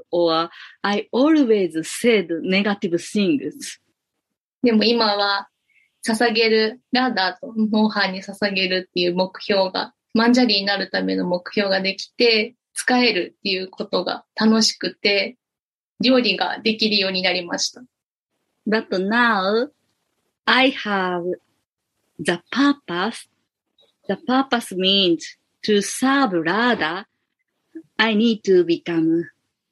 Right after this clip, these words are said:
Speaker 1: Radha Dashi. Then, I now enjoy. I enjoy to serve my husband also.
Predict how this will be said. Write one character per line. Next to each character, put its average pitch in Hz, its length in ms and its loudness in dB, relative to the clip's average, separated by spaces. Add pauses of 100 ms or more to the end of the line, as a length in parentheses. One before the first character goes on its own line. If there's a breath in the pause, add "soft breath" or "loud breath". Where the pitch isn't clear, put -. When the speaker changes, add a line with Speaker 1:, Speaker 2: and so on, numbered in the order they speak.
(440)
Speaker 1:
Radha 165 380 0
Dashi. 170 760 -2 (720)
Then, 190 460 2 (680)
I 185 400 0 (240)
now 175 500 0
enjoy. 185 760 2 (580)
I 185 240 0
enjoy 196 640 2 (160)
to 175 160 4
serve 196 460 -2
my 165 200 2
husband 180 600 -2 (100)
also. 165 540 -4